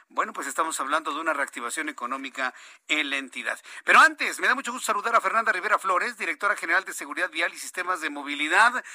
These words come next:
Como todos los viernes, movilidad en el Heraldo Radio con el objetivo de generar una mejor coexistencia y convivencia entre peatones, ciclistas, motociclistas, automovilistas, conductores de vehículos de alto tonelaje. Fernanda, qué gusto saludarte. Bienvenida. Muy buenas tardes.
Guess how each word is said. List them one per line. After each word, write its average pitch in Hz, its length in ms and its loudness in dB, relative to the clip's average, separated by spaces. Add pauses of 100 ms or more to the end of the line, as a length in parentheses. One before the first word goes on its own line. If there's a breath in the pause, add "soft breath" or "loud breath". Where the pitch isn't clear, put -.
(260 loud breath)
Como 202 300 4
todos 285 280 2
los 208 140 -6
viernes, 247 480 -2
movilidad 214 640 2
en 208 100 2
el 170 140 2
Heraldo 190 320 4
Radio 190 420 2
con 170 160 0
el 156 80 0
objetivo 170 480 -6
de 151 60 -6
generar 143 320 0
una 165 180 -2
mejor 151 380 -6
coexistencia 156 720 -6
y - 20 -18
convivencia 151 760 -4 (380 loud breath)
entre 233 280 4
peatones, 165 540 0
ciclistas, 160 480 -6
motociclistas, 139 680 -6
automovilistas, 151 1000 -4 (240 loud breath)
conductores 175 760 0
de 135 340 0
vehículos 139 540 -2
de 131 80 4
alto 139 240 0
tonelaje. 135 680 0 (280 loud breath)
Fernanda, 262 360 6
qué 233 100 -2
gusto 262 160 -2
saludarte. 190 420 4
Bienvenida. 156 480 -2
Muy 156 100 -4
buenas 170 240 -2
tardes. - 540 0